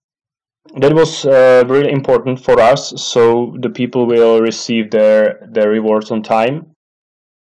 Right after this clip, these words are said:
And I think, like, m-,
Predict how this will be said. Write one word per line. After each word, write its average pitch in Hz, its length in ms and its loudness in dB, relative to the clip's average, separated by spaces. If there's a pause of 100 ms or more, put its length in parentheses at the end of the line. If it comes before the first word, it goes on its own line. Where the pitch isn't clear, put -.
(100)
And 110 520 0 (840)
I 131 120 0
think, 143 180 -2
like, 127 300 2
m-, 127 180 -10